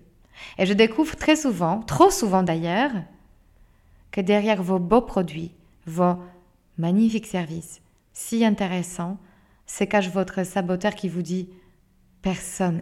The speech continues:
aime ce que tu fais. Ce produit ne parle à personne. Cette collection sera un échec. Et les prix que tu demandes, il est ridicule. Ne laisse pas tes pensées run the show.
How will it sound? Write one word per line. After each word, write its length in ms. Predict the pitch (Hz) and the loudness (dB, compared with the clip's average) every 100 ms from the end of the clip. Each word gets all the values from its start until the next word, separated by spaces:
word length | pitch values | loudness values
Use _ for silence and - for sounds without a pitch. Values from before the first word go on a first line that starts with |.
| 170 | -6
aime 180 | 143 | -8
ce 120 | 143 - | -8 -10
que 100 | 160 | -14
tu 220 | - 165 | -14 -16
fais. 260 | - - - _ _ _ _ _ _ | -16 -18 -20 _ _ _ _ _ _
Ce 200 | - 202 | -4 -2
produit 580 | 190 - 175 175 214 233 - - - | -2 -2 -2 -2 -2 -4 -12 -18 -2
ne 140 | 180 | 0
parle 280 | 175 185 170 | 0 0 -2
à 80 | 156 - | -4 -8
personne. 540 | - 175 - - 156 180 - _ _ _ - - | -8 -6 -6 -10 -10 -12 -16 _ _ _ -20 -12
Cette 200 | - 220 | -6 -4
collection 540 | - 208 208 208 220 | 0 2 2 0 -2
sera 260 | 214 - 175 | -2 -2 -2
un 140 | 165 | -2
échec. 640 | 160 143 - 165 - - - _ _ _ _ - | -2 -4 -8 -10 -14 -20 -20 _ _ _ _ -6
Et 80 | 170 | -2
les 140 | 175 | -2
prix 240 | 175 - | -2 -6
que 100 | 233 | -6
tu 160 | 214 196 | -6 -4
demandes, 480 | 185 180 202 277 226 - - _ _ _ _ _ _ _ - | 0 2 2 2 -2 -8 -20 _ _ _ _ _ _ _ -10
il 100 | 170 | -2
est 80 | 170 | -2
ridicule. 640 | 165 156 156 - 165 170 - - _ _ _ _ _ _ _ 190 | -2 -6 -10 -10 -10 -8 -12 -18 _ _ _ _ _ _ _ 2
Ne 180 | 214 | 4
laisse 260 | 277 294 - | 4 2 -2
pas 300 | - 226 233 | 0 2 2
tes 140 | 233 | 2
pensées 680 | 196 - 175 170 - 170 196 196 - _ _ - | -4 -2 -2 -4 -4 -4 -6 -12 -20 _ _ -6
run 380 | 165 160 170 165 | 0 2 2 0
the 160 | 160 | -2
show. 540 | 151 - - - - | -2 0 -2 -2 -6